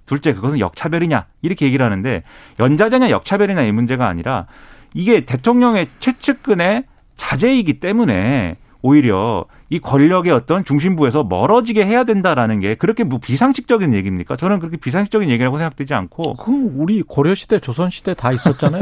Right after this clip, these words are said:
Speaker 2: 왜
Speaker 1: <laughs> 그렇죠.
Speaker 2: 상피제라는 게 왜 있겠었어요?
Speaker 1: 그러니까요.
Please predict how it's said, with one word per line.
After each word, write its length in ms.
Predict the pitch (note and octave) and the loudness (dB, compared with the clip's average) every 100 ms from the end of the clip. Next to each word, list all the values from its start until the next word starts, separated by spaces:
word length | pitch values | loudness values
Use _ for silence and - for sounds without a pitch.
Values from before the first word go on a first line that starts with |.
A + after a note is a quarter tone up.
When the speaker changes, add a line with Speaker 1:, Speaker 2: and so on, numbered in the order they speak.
| D3 | 0
Speaker 2:
왜 100 | C#3 | 0
Speaker 1:
<laughs> 0 | |
그렇죠. 120 | F3+ B3 B3+ | 0 0 4
Speaker 2:
상피제라는 840 | G#3 B3+ A#3+ G#3+ F#3+ F3 D#3+ C#3+ | 2 4 4 4 4 2 0 0
게 140 | C#3 C#3 | 2 2
왜 120 | A2 D#3 | 2 0
있겠었어요? 560 | - C3 - G#2 G#2 | 0 -6 -6 -14 -10
Speaker 1:
그러니까요. 580 | G2 B3+ A#3+ D3+ A2 A#2+ | 0 0 2 2 0 -4